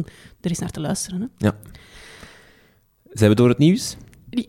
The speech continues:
Speaker 1: ik, ik heb eigenlijk echt nog wel wat nieuws.
Speaker 2: Oké.
Speaker 1: Ja, de,
Speaker 2: Eh,
Speaker 1: dus
Speaker 2: ga door.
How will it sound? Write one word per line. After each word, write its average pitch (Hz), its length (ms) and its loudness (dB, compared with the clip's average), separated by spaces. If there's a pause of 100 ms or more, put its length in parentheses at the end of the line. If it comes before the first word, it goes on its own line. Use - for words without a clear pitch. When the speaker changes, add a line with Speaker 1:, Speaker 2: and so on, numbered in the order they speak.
Speaker 1:
ik, - 300 -10
ik - 160 -6
heb 220 240 -4
eigenlijk 247 340 -2
echt 269 100 -2
nog 311 100 0
wel 262 160 4
wat 262 140 4
nieuws. 233 520 4
Speaker 2:
Oké. 127 420 4
Speaker 1:
Ja, 339 340 2 (220)
de, 208 120 -2 (160)
Speaker 2:
Eh, - 120 -2
Speaker 1:
dus 214 60 0
Speaker 2:
ga 208 100 6
door. 190 400 4